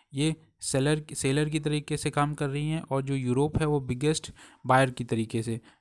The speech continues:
क्योंकि, अ, कार्बन क्रेडिट जो है वो बाय, बिगेस्ट जो बायर हैं वो यूरोप है, सेल करने वाली कंट्री है, कंट्री इंडिया और चाइना है। अब जो लास्ट ग्लोबल कार्बन क्रेडिट ट्रेडिंग हुई है, ये एस्टिमेट किया जा रहा है कि पाँच बिलियन जो हैं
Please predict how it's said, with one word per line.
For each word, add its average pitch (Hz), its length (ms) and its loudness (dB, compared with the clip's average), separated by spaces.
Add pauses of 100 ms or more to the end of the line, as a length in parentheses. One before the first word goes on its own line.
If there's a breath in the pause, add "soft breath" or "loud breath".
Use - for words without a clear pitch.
(120)
क्योंकि, 143 340 -2 (240)
अ, 135 140 -6
कार्बन 135 440 4
क्रेडिट 143 400 0
जो 143 140 4
है 151 100 4
वो 165 240 4
बाय, 139 460 4 (340 loud breath)
बिगेस्ट 139 500 2
जो 135 100 2
बायर 131 340 6
हैं 143 260 0 (1600 loud breath)
वो 156 240 4
यूरोप 147 380 6
है, 110 180 0 (1300 loud breath)
सेल 156 220 8
करने 147 240 4
वाली 151 180 4
कंट्री 139 280 2
है, 151 140 0 (180)
कंट्री 127 260 0
इंडिया 143 240 2
और 151 60 4
चाइना 117 340 0
है। - 240 -10 (160)
अब 147 120 4
जो 165 100 2
लास्ट 147 400 2
ग्लोबल 135 340 2
कार्बन 139 440 0
क्रेडिट 143 440 -2
ट्रेडिंग 135 320 0
हुई 139 220 2
है, 143 180 0
ये 135 120 -2
एस्टिमेट 139 380 -2
किया 131 240 0
जा 135 120 0
रहा 139 80 2
है 143 80 0
कि 147 120 -10
पाँच 147 400 0
बिलियन 131 340 0
जो 135 140 -2
हैं 120 280 -4